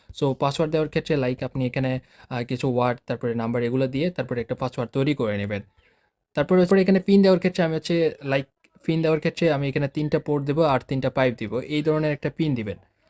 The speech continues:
আর পাসওয়ার্ডটা হচ্ছে আপনার ইচ্ছা মতো দিবেন। পিন দেওয়ার ক্ষেত্রে আপনি পিনটা এভাবে দিবেন। তাও আর আপনি একটা জিনিস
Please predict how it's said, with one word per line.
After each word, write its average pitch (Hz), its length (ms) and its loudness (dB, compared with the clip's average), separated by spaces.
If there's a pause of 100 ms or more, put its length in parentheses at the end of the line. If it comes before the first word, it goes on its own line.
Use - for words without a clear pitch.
আর 123 180 -2
পাসওয়ার্ডটা 147 440 0
হচ্ছে 151 220 -2
আপনার 127 460 -2 (140)
ইচ্ছা 139 300 -4
মতো 131 180 0
দিবেন। 143 280 -2 (220)
পিন 170 180 4
দেওয়ার 156 200 4
ক্ষেত্রে 147 300 0
আপনি 135 220 -4
পিনটা 135 360 -4
এভাবে 135 420 -4
দিবেন। 131 300 -2 (380)
তাও 127 140 0
আর 135 160 2
আপনি 175 300 2
একটা 175 260 0
জিনিস 170 220 2